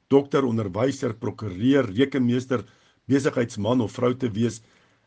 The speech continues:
Ek hoop jy doen dit nie hoofsaaklik vir die geld nie, maar omdat jy daarvan hou <clears throat> en dit jou roeping is.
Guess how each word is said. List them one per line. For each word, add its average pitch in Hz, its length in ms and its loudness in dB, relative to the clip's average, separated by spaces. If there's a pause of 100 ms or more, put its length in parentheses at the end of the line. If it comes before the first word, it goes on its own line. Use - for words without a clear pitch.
Ek 117 140 -8
hoop 160 140 -4
jy 202 100 0
doen 131 220 0
dit 135 340 -4 (400)
nie 180 180 4
hoofsaaklik 131 640 0
vir 98 140 -8
die - 80 -12
geld 143 300 0
nie, - 160 -20 (960)
maar 143 120 -12
omdat 160 340 -2
jy 131 120 -2
daarvan 127 380 -6
hou 139 200 6 (400)
<clears throat> 170 420 0
en 139 80 -4
dit 139 160 -6
jou 147 140 0
roeping 165 400 6
is. - 240 -16